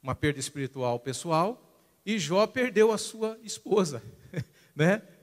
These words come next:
Porque perdeu a companheira de caminhada dele. Amém? Assim como aconteceu com Jesus na traição de Pedro,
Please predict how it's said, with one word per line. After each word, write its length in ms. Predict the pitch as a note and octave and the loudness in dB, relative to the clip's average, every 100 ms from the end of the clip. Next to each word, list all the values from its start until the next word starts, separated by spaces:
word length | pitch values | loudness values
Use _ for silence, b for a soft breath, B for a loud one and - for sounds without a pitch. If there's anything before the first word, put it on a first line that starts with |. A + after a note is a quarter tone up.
| _ | _
Porque 280 | F#3 E3 E3+ | 0 2 2
perdeu 400 | E3+ F3 D3+ D#3+ | 4 2 4 2
a 40 | D3+ | 2
companheira 600 | E3 D#3+ C#3+ C#3+ D3 C#3+ | -2 -4 -4 0 0 0
de 80 | C#3 | -2
caminhada 540 | C#3 C3+ B2+ C3+ B2+ | -4 -2 -2 -2 -2
dele. 320 | A#2 C3+ B2 b b b b | 2 2 0 b b b b
Amém? 400 | A#2+ A#2 E3+ G#3+ | -8 2 2 4
Assim 240 | F3+ - F3+ | 0 -2 0
como 160 | F#3+ | 0
aconteceu 480 | F#3 G#3 A3+ F#3 E4+ | 0 0 -2 0 0
com 140 | D4+ A#3 | 0 0
Jesus 400 | A#3 F3+ B3+ G#3 | 0 2 0 0
na 120 | F3+ | 0
traição 540 | F3+ F#3 - F3+ F#3 | 2 0 0 0 0
de 80 | F3 | -2
Pedro, 560 | - F3+ F#3+ F3 F3+ | 2 4 4 4 -2